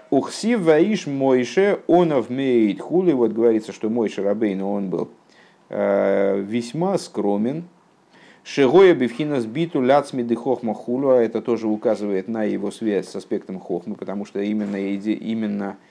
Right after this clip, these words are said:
скромность и вот самоустранённость — это и есть идея хохмы.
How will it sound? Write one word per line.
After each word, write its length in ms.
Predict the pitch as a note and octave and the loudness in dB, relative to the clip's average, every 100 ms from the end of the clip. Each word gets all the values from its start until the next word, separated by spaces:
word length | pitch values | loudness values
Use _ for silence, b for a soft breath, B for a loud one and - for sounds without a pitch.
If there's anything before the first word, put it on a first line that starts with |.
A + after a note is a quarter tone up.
| b b | b b
скромность 720 | - - D3 C#3 A2+ F#2 - - | -14 -2 0 2 0 -2 -6 -6
и 100 | A2 | -4
вот 400 | G2+ F#2+ - - - - | -2 -2 -4 -18 -20 -20
самоустранённость — 1160 | - A2 G#2+ G#2+ - A#2 A#2+ B2 G#2 F2 - - | -8 -4 -4 -4 -4 -2 0 -2 -2 -6 -12 -16
это 240 | - G2+ G#2 | -10 -6 -2
и 60 | |
есть 400 | G#2+ A2 G#2+ - | -2 0 -2 -2
идея 340 | G#2 G#2 G#2+ F#2 | -6 -2 0 -2
хохмы. 460 | F#2 A2 - D#2+ | -2 -4 -4 -12